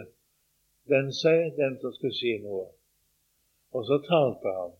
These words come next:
mens han satt. Og det var fritt for hvem som helst som ville gjøre det. Og det var det Jesus gjorde. Han gikk til synagogen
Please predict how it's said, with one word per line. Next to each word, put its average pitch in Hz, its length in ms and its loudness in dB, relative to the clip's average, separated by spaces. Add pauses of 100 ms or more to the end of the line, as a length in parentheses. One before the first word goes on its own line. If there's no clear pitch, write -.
(840)
mens 123 220 -6
han 117 220 -4
satt. 92 180 -10 (640)
Og 127 80 0
det 131 160 6
var 214 220 6
fritt 190 320 2 (1040)
for 165 100 6
hvem 127 300 6
som 139 180 -2
helst 95 380 -8 (520)
som 123 140 -12
ville 117 240 0
gjøre 104 360 -2
det. 90 120 -8 (1120)
Og 131 100 -2
det 120 80 0
var 131 140 4
det 135 140 8
Jesus 123 580 0
gjorde. 139 380 0 (600)
Han 143 160 -2
gikk 131 240 2
til 127 140 -4
synagogen 131 640 2